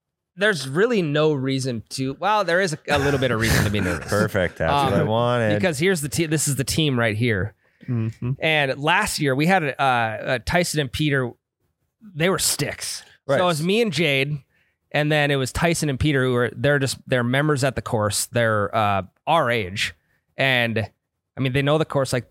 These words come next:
Speaker 1: like the back of their hand. So
Speaker 2: Mm-hmm.
Speaker 1: they were absolute sticks. So we really, uh, "Hey,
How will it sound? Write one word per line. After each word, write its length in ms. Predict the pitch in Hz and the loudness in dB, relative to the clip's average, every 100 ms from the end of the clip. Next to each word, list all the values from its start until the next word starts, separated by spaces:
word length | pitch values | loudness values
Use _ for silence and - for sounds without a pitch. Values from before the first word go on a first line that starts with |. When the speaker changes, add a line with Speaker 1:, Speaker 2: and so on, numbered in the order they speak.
| - | -10
Speaker 1:
like 220 | 123 117 - | -4 -4 -2
the 80 | |
back 180 | - 95 | -6 -6
of 60 | - | -8
their 100 | 92 | -10
hand. 280 | 90 - - | -10 -14 -6
So 60 | - | 0
Speaker 2:
Mm-hmm. 160 | 90 87 | 0 2
Speaker 1:
they 100 | 139 | 0
were 120 | 127 | 0
absolute 400 | 113 117 - 117 | -2 -4 -4 -6
sticks. 500 | - - - - - | -4 -6 -6 -10 -6
So 320 | - - - 113 | -6 -4 -2 -2
we 180 | 127 233 | 0 0
really, 480 | 156 139 131 117 110 _ _ _ _ _ _ - | 0 0 2 0 -4 _ _ _ _ _ _ -4
uh, 240 | 117 110 - | 0 0 0
"Hey, 340 | 165 143 98 | 0 0 -2